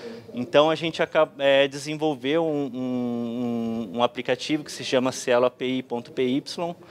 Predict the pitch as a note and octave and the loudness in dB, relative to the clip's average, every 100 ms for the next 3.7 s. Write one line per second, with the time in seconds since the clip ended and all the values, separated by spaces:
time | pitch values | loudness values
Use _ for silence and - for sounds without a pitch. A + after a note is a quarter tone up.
0 | - - - - A#2 B2 B2 B2 - B2+ | -20 -20 -16 -4 0 4 4 2 4 2
1 | B2+ - C3 B2 B2+ A#2+ A2+ A2+ A2 A2 | 2 -6 -4 -2 0 -2 0 0 0 0
2 | G#2+ G#2+ G#2 G2 F#2+ - - - A#2 A#2 | 2 2 0 -2 -4 -10 -18 -10 -2 0
3 | A2 A#2 A2+ B2 A2+ A#2 D3 | 2 2 2 2 4 4 2